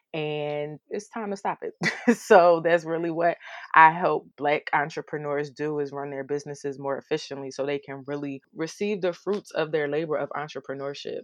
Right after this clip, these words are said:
because they can get caught up in why they even started it in the first place. So I help small businesses with marketing prior to.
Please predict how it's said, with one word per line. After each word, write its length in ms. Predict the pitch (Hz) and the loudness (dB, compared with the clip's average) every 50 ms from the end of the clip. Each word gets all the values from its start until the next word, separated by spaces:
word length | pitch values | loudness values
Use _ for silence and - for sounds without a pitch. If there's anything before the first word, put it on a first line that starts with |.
| _ _ - | _ _ -16
because 440 | 139 139 - 147 143 139 - - - _ _ - | -14 -10 -10 -10 -10 -10 -14 -20 -20 _ _ -4
they 100 | 139 151 | -4 -4
can 180 | - - 156 143 | -4 -8 -10 -6
get 220 | 143 143 139 - | -4 -4 -4 -4
caught 260 | - - 147 143 143 | -4 -2 0 0 0
up 160 | 143 143 139 - | 0 -2 -2 -4
in 160 | - 135 135 | -6 -8 -6
why 160 | 139 131 131 135 | -4 -4 -4 -4
they 140 | 131 131 | -4 -6
even 640 | 131 - 139 135 135 127 143 139 143 143 127 135 131 _ _ _ _ _ _ _ _ | -6 -6 -8 -10 -10 -10 -10 -12 -12 -12 -14 -16 -18 _ _ _ _ _ _ _ _
started 320 | - 143 139 135 143 131 139 | -8 -8 -6 -6 -8 -8 -8
it 140 | 135 - | -10 -10
in 140 | 143 139 135 | -10 -14 -16
the 80 | 127 127 | -16 -16
first 340 | _ - 135 131 - - _ | _ -12 -12 -12 -12 -14 _
place. 300 | - - - - - - | -12 -12 -12 -12 -14 -10
So 100 | - 156 | -6 -2
I 140 | 147 143 151 | -2 -2 0
help 280 | 160 170 170 165 - - | 0 0 -2 -2 -2 -6
small 240 | - - 147 151 151 | -10 -6 -6 -4 -4
businesses 600 | 151 151 156 160 156 147 147 - 160 151 143 143 | -2 -4 -4 -4 -6 -8 -6 -6 -4 -4 -4 -4
with 220 | 131 147 139 135 - | -4 -4 -4 -4 -6
marketing 640 | 143 139 143 147 151 151 - 156 147 151 147 147 143 - - | -6 -4 -2 -2 -2 -2 -4 -4 -4 -4 -4 -6 -10 -12 -10
prior 440 | - - 143 147 147 143 135 139 135 - - - | -6 -4 -4 -4 -4 -6 -8 -8 -10 -14 -6 -2
to. 260 | 180 170 175 202 208 | 0 0 0 0 -2